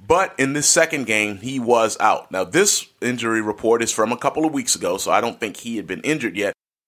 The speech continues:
But we had mentioned how Mo Bamba is out for the season for the Magic, and obviously he was not in that game that we played recently against the Magic where we lost.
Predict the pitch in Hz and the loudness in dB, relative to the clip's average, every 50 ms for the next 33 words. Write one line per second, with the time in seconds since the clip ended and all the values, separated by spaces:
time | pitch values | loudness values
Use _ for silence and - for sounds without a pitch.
0 | _ _ 135 202 208 165 151 - - _ _ _ _ _ _ _ _ _ _ _ | _ _ 2 4 6 4 4 2 -2 _ _ _ _ _ _ _ _ _ _ _
1 | _ _ _ - 131 165 165 151 147 175 220 220 - 175 160 143 - 123 113 110 | _ _ _ -2 0 2 2 2 2 0 -2 -2 -2 -6 -6 0 2 4 4 4
2 | 104 113 131 127 - - 123 135 147 131 117 - - 92 98 - - 101 117 113 | 2 2 0 0 2 4 4 4 4 2 0 -2 -2 -4 -6 -2 0 2 2 2
3 | - - - 95 82 90 - - - 131 143 147 139 113 110 101 98 90 - _ | 0 -4 -10 -12 -10 -6 -4 -4 -4 -4 -4 -6 -6 -4 -4 -6 -6 -8 -12 _
4 | _ _ _ _ - - 113 110 101 92 98 117 131 131 120 - 101 98 98 95 | _ _ _ _ -6 -2 -2 0 0 0 0 2 2 2 0 -2 -6 -8 -4 0
5 | 101 110 120 - 107 101 - 98 95 101 113 104 95 92 90 101 107 107 101 98 | 2 2 2 2 -2 -4 -6 -6 -8 -8 -8 -10 -10 -8 -4 -2 0 0 0 -2
6 | 95 92 90 82 95 98 98 95 92 85 71 95 98 90 - - 101 92 90 78 | -4 -6 -6 -4 -4 -4 -4 -4 -6 -10 -10 -12 -14 -12 -6 -4 -4 -4 -4 -6
7 | 92 107 104 - 107 95 95 92 85 92 92 - - 87 92 95 92 - - - | -10 -10 -8 -8 -8 -8 -8 -8 -8 -10 -10 -10 -8 -6 -4 -4 -4 -4 -8 -10
8 | 90 87 80 80 80 80 101 123 113 90 85 - - - | -10 -10 -10 -12 -8 0 2 4 4 4 2 0 -6 -10